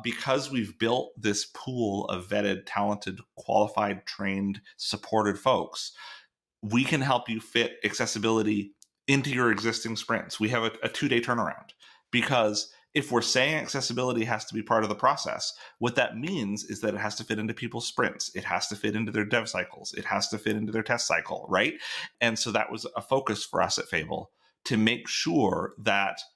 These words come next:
when you sign up, you now have access to this pool of assistive technology users, and you can now make testing your products something that is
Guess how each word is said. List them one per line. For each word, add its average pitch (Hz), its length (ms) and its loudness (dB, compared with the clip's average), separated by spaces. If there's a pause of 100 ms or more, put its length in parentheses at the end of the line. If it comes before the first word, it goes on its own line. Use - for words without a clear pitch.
(180)
when 113 200 4
you 117 80 6
sign 117 300 2
up, 127 200 0
you 104 80 -6
now 98 120 -4
have 104 160 -2
access 120 500 -2
to - 80 -10
this 95 140 -8
pool 110 420 0
of 95 240 -4
assistive - 380 -6
technology 123 480 -2
users, 107 480 0 (360)
and 110 200 0
you 113 200 -2
can 123 220 -2
now 110 240 6
make 107 460 2 (120)
testing 117 460 0
your 107 140 -2
products 107 640 2 (240)
something 110 500 2
that 98 160 4
is 85 340 -2